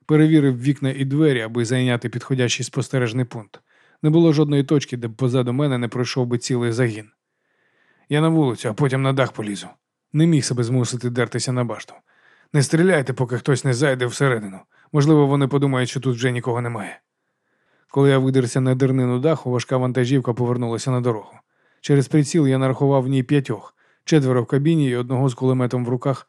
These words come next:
оточеного трофеями в кузові. Він скоцюрбився між двома холодильниками, але був у мене як на долоні. Я втримався від пострілу, аби не привернути уваги. Вантажівка сунула в бік будинку,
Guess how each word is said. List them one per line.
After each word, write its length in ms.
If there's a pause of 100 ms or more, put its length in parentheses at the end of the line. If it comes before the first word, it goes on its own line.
(160)
оточеного 560
трофеями 540
в 80
кузові. 460 (500)
Він 160
скоцюрбився 640
між 160
двома 260
холодильниками, 760
але 180
був 220
у 40
мене 360
як 200
на 80
долоні. 400 (640)
Я 120
втримався 500
від 140
пострілу, 440 (180)
аби 240
не 100
привернути 540
уваги. 340 (880)
Вантажівка 500
сунула 360
в 60
бік 200
будинку, 520